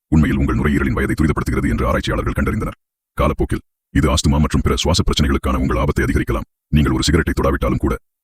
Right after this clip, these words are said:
சுத்தம் செய்வதை நிரந்தரமாக நிறுத்திவிடுவதாக நீங்கள் சத்தியம் செய்வதற்கு முன், இது ஒரு நல்ல செய்தி, ஒரு எளிய தீர்வு. அந்த ரசாயன ஸ்ப்ரேக்களை இயற்கை விருப்பங்களுக்கு மாற்றவும்.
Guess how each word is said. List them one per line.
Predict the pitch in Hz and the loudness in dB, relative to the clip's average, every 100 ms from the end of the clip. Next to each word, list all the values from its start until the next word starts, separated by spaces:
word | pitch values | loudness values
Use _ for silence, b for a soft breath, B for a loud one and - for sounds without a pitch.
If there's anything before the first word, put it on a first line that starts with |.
| _ - | _ -2
சுத்தம் | 95 92 | 0 2
செய்வதை | - - - | 2 0 0
நிரந்தரமாக | 80 78 - | 2 2 2
நிறுத்திவிடுவதாக | - - - - - | 2 0 0 0 0
நீங்கள் | 67 - - | 0 0 0
சத்தியம் | - 82 | 2 2
செய்வதற்கு | - 69 - | 2 0 0
முன், | - - _ _ - | -2 -4 _ _ -2
இது | - | 0
ஒரு | - | 2
நல்ல | - - | 2 0
செய்தி, | 85 - - _ | 0 -2 -6 _
ஒரு | 67 64 | -2 2
எளிய | 73 | 2
தீர்வு. | - 90 98 _ _ - | 2 -2 -4 _ _ -2
அந்த | - | 0
ரசாயன | - 80 98 90 | 2 4 4 4
ஸ்ப்ரேக்களை | - 80 - - | 2 0 0 2
இயற்கை | 67 - 71 | 2 2 0
விருப்பங்களுக்கு | - - - 117 | 0 0 0 0
மாற்றவும். | - - - | 0 -2 -4